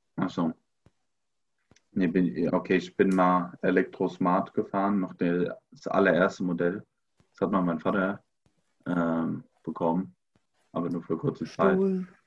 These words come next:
Speaker 2: Nein.
Speaker 1: Ich bin, ich bin auch schon mal ein Wasserstoffauto gefahren, wo das noch ganz in den,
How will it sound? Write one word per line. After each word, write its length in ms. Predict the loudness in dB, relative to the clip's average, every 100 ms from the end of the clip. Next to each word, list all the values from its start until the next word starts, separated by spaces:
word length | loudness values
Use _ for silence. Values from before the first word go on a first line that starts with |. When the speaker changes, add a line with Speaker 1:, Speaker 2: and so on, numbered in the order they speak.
| -8
Speaker 2:
Nein. 380 | -4 -2 -2 -6 -10
Speaker 1:
Ich 100 | -6 2
bin, 140 | 2 2 -12 _ _
ich 100 | 0
bin 100 | 2
auch 80 | 4
schon 120 | 4
mal 60 | 4
ein 60 | 6
Wasserstoffauto 760 | 6 6 6 4 8 8 8
gefahren, 520 | 6 6 8 8 8
wo 80 | 4
das 220 | -2 -2
noch 200 | 0 4
ganz 280 | 6 6 4
in 100 | -2
den, 160 | -2